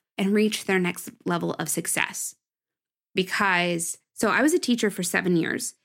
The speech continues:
and the actual teaching, I loved it. It was so much fun.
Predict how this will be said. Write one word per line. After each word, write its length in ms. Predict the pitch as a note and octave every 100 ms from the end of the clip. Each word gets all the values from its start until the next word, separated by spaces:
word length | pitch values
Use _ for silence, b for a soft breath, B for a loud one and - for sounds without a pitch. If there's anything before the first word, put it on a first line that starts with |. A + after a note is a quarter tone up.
| _ _
and 560 | - F#3+ F3+ F3 F3 - _ _ _ _
the 220 | - G3
actual 460 | G#3+ C4 - - E4+
teaching, 720 | - - C4 - D#3+ D3 - _ _ _ _ _
I 140 | F3 F#3
loved 460 | F3+ C3+ - -
it. 160 | - - _ _ _
It 100 | G3+
was 220 | G#3 G#3+ -
so 280 | - G3+
much 240 | G3 G3 -
fun. 580 | - B3+ B3 B3+ B3